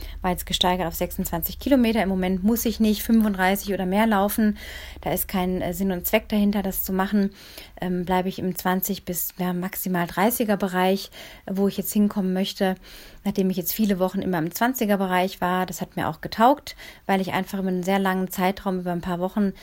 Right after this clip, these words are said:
seit Januar erstmal wieder so eine Grundlage aufbauen musste, überhaupt mal wieder länger am Stück durchlaufen zu können. Und mein Körper hat, äh, mir eigenartige Signale gesendet, so richtig so, hey, was läuft jetzt hier? Ich will doch eigentlich den Berg hoch.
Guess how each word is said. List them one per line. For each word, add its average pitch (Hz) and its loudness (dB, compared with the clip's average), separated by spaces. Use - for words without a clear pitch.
seit 185 0
Januar 190 2
erstmal 185 -2
wieder 190 0
so 180 -4
eine 180 0
Grundlage 202 2
aufbauen 202 2
musste, 202 0
überhaupt 190 0
mal 190 0
wieder 185 2
länger 185 2
am 185 -2
Stück - -4
durchlaufen 202 2
zu - -4
können. 190 2
Und - -6
mein 196 4
Körper 196 2
hat, 190 -2
äh, 190 0
mir 190 0
eigenartige 196 0
Signale 190 2
gesendet, 214 2
so 208 -6
richtig 214 -2
so, 202 -4
hey, 233 0
was 214 -2
läuft 185 0
jetzt 175 -10
hier? 262 2
Ich 254 -4
will 202 2
doch 196 0
eigentlich 185 -6
den 180 -4
Berg 226 -2
hoch. 247 2